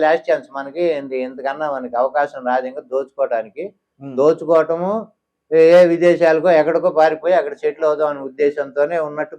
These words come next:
Speaker 1: మనకు కనబడుతుంది. మీరు చంద్రబాబు నాయుడు గారు ముప్పై తారీఖు విదేశాలకు వెళ్ళారు, ఒక జీవో కానీ, ఒక సీఎం సతీ సమేతంగా ఫారిన్ వెళ్తుంటే ఒక జీవో లేదు, ఒక ఇన్ఫర్మేషన్ లేదు, పబ్లిక్ రిలేషన్‌కి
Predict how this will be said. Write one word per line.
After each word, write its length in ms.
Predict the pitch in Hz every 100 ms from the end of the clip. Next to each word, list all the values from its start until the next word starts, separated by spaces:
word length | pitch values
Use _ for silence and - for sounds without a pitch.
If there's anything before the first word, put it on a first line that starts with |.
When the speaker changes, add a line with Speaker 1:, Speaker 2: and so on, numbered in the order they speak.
| 143
Speaker 1:
మనకు 200 | 131 123
కనబడుతుంది. 500 | 123 139 123 - 85 _ _ _ _ _ _ -
మీరు 300 | 135 143 147 143
చంద్రబాబు 380 | 139 165 175 170
నాయుడు 180 | 165 160
గారు 120 | 160 156
ముప్పై 220 | 147 165 165
తారీఖు 260 | 156 151 143
విదేశాలకు 460 | 139 151 143 127 101
వెళ్ళారు, 280 | 95 90 76 _ _ _ -
ఒక 100 | 123 127
జీవో 220 | 147 165 165 156
కానీ, 200 | 156 160 139
ఒక 100 | 123 120 -
సీఎం 320 | 143 170 160 135 143 151 127
సతీ 220 | 135 156 160
సమేతంగా 560 | 156 151 143 143 143 151 135
ఫారిన్ 300 | 139 147 151
వెళ్తుంటే 460 | 127 113 101 117 117 - _ _ _ _ _ -
ఒక 100 | 127 123
జీవో 240 | 143 160 165 165
లేదు, 180 | 160 165 165
ఒక 80 | 151 135
ఇన్ఫర్మేషన్ 640 | 170 156 151 151 156 147
లేదు, 160 | 147 165 139
పబ్లిక్ 400 | 131 151 165 160 156 147 139 135 135 - _ 135
రిలేషన్‌కి 480 | 151 156 156 147